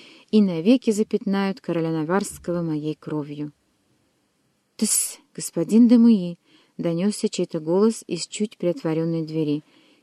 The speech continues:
"Тише, вас могут услышать!" Де Муи резко обернулся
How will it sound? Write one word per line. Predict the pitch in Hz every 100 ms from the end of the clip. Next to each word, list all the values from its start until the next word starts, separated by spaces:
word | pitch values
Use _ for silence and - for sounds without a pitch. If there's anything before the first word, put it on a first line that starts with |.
| _
"Тише, | - 214 185 185 185 _ _ _
вас | 165 180 -
могут | 180 214 226
услышать!" | 226 - 180 - - _ _ _ _ _ _ _ _ _ _ _ _ -
Де | 185
Муи | 196 214 233 277 277 _ -
резко | 185 202 - -
обернулся | 165 160 165 208 233 - 233